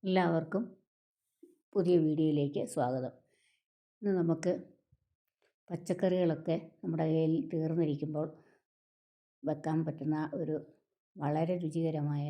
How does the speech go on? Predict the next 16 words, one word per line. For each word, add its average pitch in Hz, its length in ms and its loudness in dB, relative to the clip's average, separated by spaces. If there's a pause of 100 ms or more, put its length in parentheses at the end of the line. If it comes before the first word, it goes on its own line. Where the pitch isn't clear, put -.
ഒരു 151 140 -2 (420)
ഒഴിച്ചുകൂട്ടാൻ 151 680 0
റെസിപ്പിയാണ് 139 440 -4
ഞാൻ 190 160 -6
കാണിക്കുന്നത്. 127 500 -4 (400)
അതിൻ്റെ 180 260 -2
കൂടെ 165 280 0 (680)
നമുക്കൊരു 175 420 4
സൈഡ് 190 320 0
ഡിഷായിട്ടൊരു 170 680 2
മെഴുക്കുവരട്ടി, 160 480 2 (380)
കായ 170 260 2
മെഴുക്കുവരട്ടി 151 560 0 (760)
തയ്യാറാക്കുന്നുണ്ട്. 143 640 -2 (680)
അപ്പോൾ - 240 -4
എല്ലാവർക്കും, 147 540 0